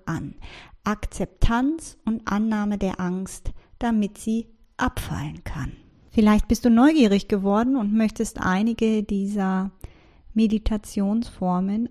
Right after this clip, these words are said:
einmal selbst praktizieren. Uns hilft also eine Resilienz aufzubauen, um Angst zu lindern und auch Stress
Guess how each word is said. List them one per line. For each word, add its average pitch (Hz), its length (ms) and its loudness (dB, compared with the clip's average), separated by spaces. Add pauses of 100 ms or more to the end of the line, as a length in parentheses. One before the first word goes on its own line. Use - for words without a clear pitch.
einmal 208 480 0
selbst 202 420 -4
praktizieren. - 840 -6 (1500)
Uns 226 180 0
hilft 349 480 2
also 240 260 2
eine 220 280 2
Resilienz 196 880 4
aufzubauen, 220 920 2
um 196 340 0 (640)
Angst 240 400 2
zu 220 120 0
lindern 254 1080 2
und 226 260 0
auch 226 240 -2
Stress - 1000 0